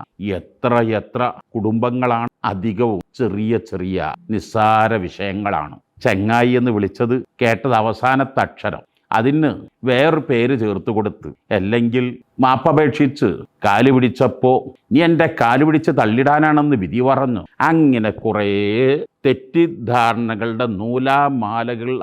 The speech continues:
അകപ്പെട്ടാണ് പലപ്പോഴും ഒത്തൊരുമയും കൂട്ടായ്മയും നഷ്ടപ്പെട്ടത്. പരസ്പരം കൂടി ചർച്ച ചെയ്ത്, പരസ്പരം വിലയിരുത്തി ഒന്നിച്ചു പോയാൽ ചെറിയ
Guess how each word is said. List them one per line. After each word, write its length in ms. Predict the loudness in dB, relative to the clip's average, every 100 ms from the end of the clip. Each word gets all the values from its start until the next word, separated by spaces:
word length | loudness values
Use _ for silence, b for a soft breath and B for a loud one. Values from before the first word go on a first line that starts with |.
| -6
അകപ്പെട്ടാണ് 920 | -6 -10 _ -6 -4 0 0 0 -4 -10 -10 -4
പലപ്പോഴും 540 | -2 -2 -2 -2 -2 -2 -4
ഒത്തൊരുമയും 580 | -4 -2 0 0 -4 -6 -6
കൂട്ടായ്മയും 600 | -6 -2 -2 -2 -4 -4
നഷ്ടപ്പെട്ടത്. 720 | -6 -6 -10 -8 -12 -12 -20 -18 -4
പരസ്പരം 580 | -2 -2 -6 -6 -4 -4 -8 -20 _ -10
കൂടി 320 | -4 -2 -2 -4 -10 -4
ചർച്ച 380 | -2 -2 -2 -4 -2
ചെയ്ത്, 240 | -4 -4 -6 -10 _ -2
പരസ്പരം 520 | 0 0 0 0 0
വിലയിരുത്തി 640 | 0 -2 0 0 -2 -2 -4 -4 -6 0
ഒന്നിച്ചു 520 | 2 2 0 0 0 0
പോയാൽ 580 | -2 -2 -2 -4 -6 -10 -18 -4
ചെറിയ 360 | -2 0 2